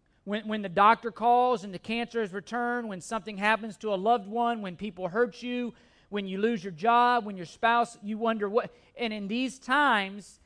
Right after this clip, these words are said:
in these times, if we don't understand this promise, it can seem unkept,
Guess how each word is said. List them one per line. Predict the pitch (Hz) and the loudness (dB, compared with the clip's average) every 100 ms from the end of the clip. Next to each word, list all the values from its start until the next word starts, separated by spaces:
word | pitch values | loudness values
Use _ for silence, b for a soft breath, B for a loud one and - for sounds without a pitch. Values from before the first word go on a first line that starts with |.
| _ - | _ -8
in | 208 | -4
these | 208 262 226 | -2 -2 -4
times, | - 269 254 214 180 | -2 0 2 0 -6
if | 165 | -6
we | 226 | -2
don't | 262 247 | -2 -2
understand | 240 180 240 233 | -6 -8 -6 -4
this | 220 | -6
promise, | - - 233 214 175 | -6 -2 0 0 -6
it | 202 262 | -8 -8
can | 214 208 | -8 -12
seem | - 254 233 214 | -10 -8 -8 -6
unkept, | 208 202 - 180 127 _ | -6 -8 -2 -2 -2 _